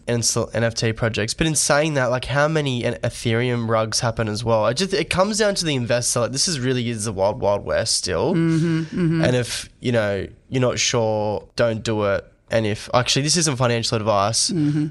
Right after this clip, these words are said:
Speaker 1: I guess what I'm trying to say is take all this with a grain of salt with these promises that these Web three startups pitch.
Speaker 2: Absolutely, yeah. And I think this leads into the next news piece that we're gonna talk about,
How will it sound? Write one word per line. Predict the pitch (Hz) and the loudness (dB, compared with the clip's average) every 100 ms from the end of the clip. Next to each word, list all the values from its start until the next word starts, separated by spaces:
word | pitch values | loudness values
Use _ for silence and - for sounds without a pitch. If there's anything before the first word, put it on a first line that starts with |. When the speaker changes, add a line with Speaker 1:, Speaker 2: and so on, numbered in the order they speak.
| - 127 | -4 -2
Speaker 1:
I | |
guess | 127 139 - | 2 2 2
what | 123 | 0
I'm | |
trying | - 117 | 2 0
to | 110 | 2
say | 120 110 | 0 0
is | 110 | -2
take | - 143 147 | 0 0 0
all | 120 113 | 0 0
this | 117 117 | -2 -2
with | |
a | 113 | -2
grain | 117 107 | 0 0
of | 110 | 0
salt | - 98 98 67 | 0 2 0 -2
with | 110 | -4
these | 107 107 | -2 -4
promises | - 104 107 - 107 | -2 -2 0 -2 -2
that | 104 - | -2 -2
these | 98 98 | -4 -2
Web | 110 104 | 0 0
three | - 107 | -2 -2
startups | - 95 90 87 - - _ _ _ | 0 0 0 0 -4 -8 _ _ _
pitch. | - 95 - - - - | -8 -6 -4 -4 -6 -2
Speaker 2:
Absolutely, | 165 143 156 139 123 120 131 - | -2 0 -2 -4 -4 -4 -4 -2
yeah. | 151 143 - - - - | 0 0 -4 -12 -12 -2
And | 202 | 2
I | 208 | 2
think | 226 226 - - | 2 0 -2 -8
this | 202 - | -4 0
leads | 185 175 | 2 2
into | 170 165 | 2 2
the | 170 | 2
next | 156 165 165 - - - - | 2 2 2 -2 -2 -4 -4
news | 185 175 165 | 0 0 2
piece | 175 151 | 0 0
that | 160 | 0
we're | 156 | 2
gonna | 151 147 | 2 2
talk | - 147 143 | 0 0 0
about, | 143 127 190 | 0 2 0